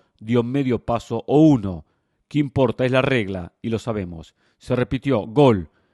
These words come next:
Pienso que la regla debería cambiar también para el pateador. Si fintas, sin detenerse, etcétera.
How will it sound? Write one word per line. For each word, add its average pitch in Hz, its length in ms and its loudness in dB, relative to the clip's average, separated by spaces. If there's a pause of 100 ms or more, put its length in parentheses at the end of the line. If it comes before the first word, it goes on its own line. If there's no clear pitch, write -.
(240)
Pienso 131 380 -2
que 117 80 -2
la 104 80 -2
regla 123 480 -2
debería 113 420 -2
cambiar 110 380 -6
también 107 460 -6 (120)
para 107 160 -2
el 101 60 -4
pateador. 95 640 -6
Si - 160 -12
fintas, 110 680 -4 (300)
sin - 200 -10
detenerse, 113 640 -4
etcétera. 98 640 -10